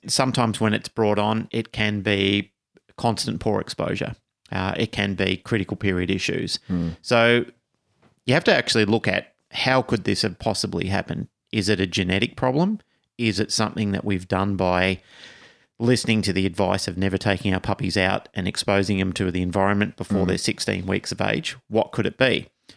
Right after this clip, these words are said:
Speaker 1: One thing that we look at, and again, this goes back again to the Selecting and Raising Puppies podcast, but one thing we've got to look at is, is this occurring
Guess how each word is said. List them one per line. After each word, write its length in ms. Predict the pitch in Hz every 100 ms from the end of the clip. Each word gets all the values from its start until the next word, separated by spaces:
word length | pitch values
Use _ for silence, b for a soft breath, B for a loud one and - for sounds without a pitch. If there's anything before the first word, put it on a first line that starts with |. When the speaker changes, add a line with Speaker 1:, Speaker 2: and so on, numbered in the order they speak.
| b b b b b _
Speaker 1:
One 260 | 120 139 151
thing 180 | 151 135
that 100 | -
we 140 | 120
look 220 | 110 117
at, 280 | 107 110 - _ -
and 80 | 123
again, 220 | 107 110
this 120 | 104 -
goes 200 | 92 87
back 220 | 92 -
again 280 | 87 92 90
to 100 | 101
the 260 | 87 90 87 _ _ _ _ _ _ _ -
Selecting 440 | - 117 104 104
and 80 | 95
Raising 280 | 98 95 98
Puppies 360 | 101 104 - -
podcast, 460 | 113 110 117 104 -
but 140 | 107
one 220 | 113 123
thing 120 | 139
we've 120 | 120 110
got 100 | 104
to 80 |
look 180 | 98 101
at 180 | 98 92
is, 280 | 95 95 - b b b b b b b
is 220 | 131 117
this 240 | 127 135 - -
occurring 720 | 123 - 117 113 110 110 110